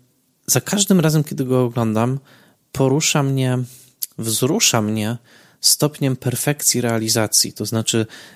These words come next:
jestem za każdym razem poruszany, czasami nawet, no, niemalże do łez, jak patrzę na, na to, z jaką wielką miłością, z jaką wielką pieczołowitością i z niebywałym nakładem talentu,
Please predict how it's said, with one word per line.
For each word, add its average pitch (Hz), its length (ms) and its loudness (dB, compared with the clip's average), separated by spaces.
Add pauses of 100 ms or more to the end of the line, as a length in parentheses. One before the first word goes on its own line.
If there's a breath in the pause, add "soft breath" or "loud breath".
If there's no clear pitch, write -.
jestem 127 460 -2
za 135 100 -4
każdym 147 320 -2
razem 139 240 0
poruszany, 127 580 -2
czasami 135 380 -2
nawet, 135 320 -2 (400 loud breath)
no, 120 60 -2
niemalże 147 520 2
do 131 120 0
łez, 123 440 0
jak 117 200 -6
patrzę - 320 0
na, 131 160 0
na 127 160 -2
to, 127 140 -6
z 117 80 -4
jaką 117 260 -6
wielką 139 320 -4
miłością, 123 720 -2 (440 loud breath)
z - 60 -10
jaką 117 260 -2
wielką 135 380 -2
pieczołowitością 117 1200 -4
i 120 80 -6
z - 120 2
niebywałym 135 800 0
nakładem 101 420 -2
talentu, 95 560 -4